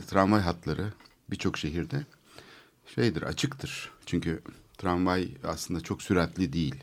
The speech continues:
Yani, e, her ne kadar seksen kilometre hıza çıkabiliyorsa da bu mesafelerde dur kalklar arasında çıkabileceği sürat belli. Ve insanlar da aşağı yukarı alışkanlık edinmiş durumdalar. Bir de zincirler vardı böyle sarkık,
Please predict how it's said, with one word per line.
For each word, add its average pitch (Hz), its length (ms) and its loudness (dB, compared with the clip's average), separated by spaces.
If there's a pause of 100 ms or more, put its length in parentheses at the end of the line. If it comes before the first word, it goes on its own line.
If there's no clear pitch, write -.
Yani, 67 340 0 (680)
e, 87 440 4
her 90 160 2
ne 87 80 2
kadar 85 240 2
seksen 92 380 0
kilometre 87 380 2
hıza 90 180 2
çıkabiliyorsa 95 720 2
da 104 180 4 (120)
bu 131 120 8
mesafelerde 85 1000 4
dur 101 160 2
kalklar 92 400 4
arasında 76 600 0
çıkabileceği 92 500 -2
sürat 135 380 -2
belli. 98 380 6 (800)
Ve 113 140 8
insanlar 117 460 6
da 110 60 8
aşağı 110 200 6
yukarı 104 220 4
alışkanlık 101 500 2
edinmiş 95 360 2
durumdalar. 76 640 -4 (280)
Bir 113 80 -2
de 135 80 8
zincirler 117 480 6
vardı 71 300 0
böyle 71 140 -2
sarkık, - 580 -4